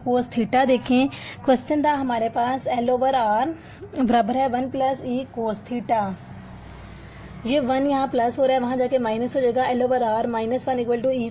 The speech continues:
cos theta के आ जाएगा। अब E cos theta की जगह L over R minus one put कर देंगे हम, हमारे पास आ जाएगा one over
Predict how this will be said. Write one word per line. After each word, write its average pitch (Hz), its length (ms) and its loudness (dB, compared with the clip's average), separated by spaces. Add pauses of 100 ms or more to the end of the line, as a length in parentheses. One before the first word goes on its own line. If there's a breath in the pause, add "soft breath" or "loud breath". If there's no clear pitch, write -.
cos 233 220 -2
theta 269 360 0
के 277 80 0
आ 254 100 2
जाएगा। 254 400 2 (4000)
अब 269 140 0
E 285 200 0
cos 254 280 2
theta 277 360 2
की 285 100 -2
जगह 247 340 2
L 247 100 0
over 262 180 4
R 233 140 2
minus 240 400 -2
one 240 180 0
put 285 140 -2
कर 254 200 2
देंगे 240 320 2
हम, 233 340 -2 (160)
हमारे 226 200 0
पास 254 220 0
आ 247 40 0
जाएगा 226 260 2
one 226 200 0
over 240 180 0